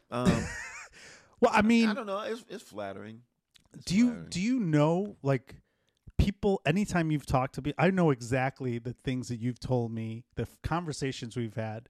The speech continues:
Speaker 1: Mm-hmm.
Speaker 2: Do you realize how much of an effect you have on people when, when you talk to 'em at a show? Like,
Speaker 1: <laughs>
Speaker 2: and do you, do you think about that before you say something? 'Cause, like, to me, I made a decision long ago when a comedian has a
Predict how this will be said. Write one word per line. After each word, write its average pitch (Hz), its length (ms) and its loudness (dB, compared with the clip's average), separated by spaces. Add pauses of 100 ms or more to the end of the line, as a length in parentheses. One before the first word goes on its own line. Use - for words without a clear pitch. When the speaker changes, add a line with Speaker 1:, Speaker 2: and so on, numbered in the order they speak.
(140)
Speaker 1:
Mm-hmm. 135 160 -14 (340)
Speaker 2:
Do 165 100 -2
you 220 120 4
realize 170 500 2
how 139 140 0
much 143 260 -2
of 139 80 -6
an 127 80 -6
effect 117 400 -6
you 113 140 0
have 113 280 -4
on 123 200 -4
people 135 380 -4
when, 113 280 -4
when 123 140 -4
you 123 120 -4
talk 120 280 -2
to - 160 0
'em 147 100 0
at 131 80 -2
a 131 60 -2
show? 135 260 -2
Like, 160 300 2 (240)
Speaker 1:
<laughs> - 260 -16
Speaker 2:
and 165 160 2
do 156 100 4
you, 196 120 6 (420)
do 156 80 -10
you 175 140 -2
think - 340 -4
about 127 400 -2
that 123 220 -2
before 135 320 -2
you 123 100 0
say 127 240 -2
something? 123 540 -10 (140)
'Cause, - 340 2 (680)
like, 147 200 -2
to 160 140 0
me, 180 420 2
I 147 80 4
made 151 240 4
a 131 40 -2
decision 131 520 2
long 127 140 2
ago 117 260 2
when 110 340 -2
a 110 80 -10
comedian 131 460 0
has 120 240 -4
a 113 60 -10